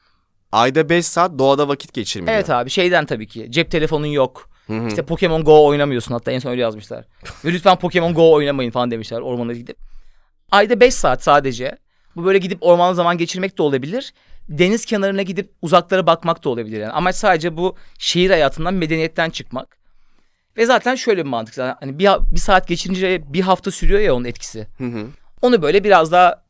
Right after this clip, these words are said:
Speaker 2: matematize etmişler.
Speaker 1: Tamam.
Speaker 2: Demişler ki ayda bölük bölük beş saat geçirmeniz bir şekilde daha mutlu, daha huzurlu, daha kontrollü olmanıza yeterli demiş Finlandiyalı bilim adamları ve el kremi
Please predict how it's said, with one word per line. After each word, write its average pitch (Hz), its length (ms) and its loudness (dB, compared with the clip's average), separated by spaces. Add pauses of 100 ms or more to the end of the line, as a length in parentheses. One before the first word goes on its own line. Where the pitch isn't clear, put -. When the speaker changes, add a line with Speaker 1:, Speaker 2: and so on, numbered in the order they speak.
(120)
Speaker 2:
matematize 165 480 -4
etmişler. - 500 -6 (140)
Speaker 1:
Tamam. - 120 -10
Speaker 2:
Demişler 175 320 0
ki - 140 -4
ayda 202 580 2
bölük 208 260 0
bölük 175 260 0
beş 214 140 2
saat 160 260 0
geçirmeniz 131 600 -2 (500)
bir 262 100 -4
şekilde 190 440 -4
daha 196 220 2
mutlu, 190 400 -2
daha 170 220 2
huzurlu, 147 420 -4
daha 156 180 0
kontrollü 165 480 -4
olmanıza 135 360 -2
yeterli 156 360 -2
demiş 113 300 -2 (600)
Finlandiyalı 143 520 -4
bilim 131 160 -6
adamları 120 460 -4
ve 208 320 -8
el 156 140 0
kremi 143 420 -4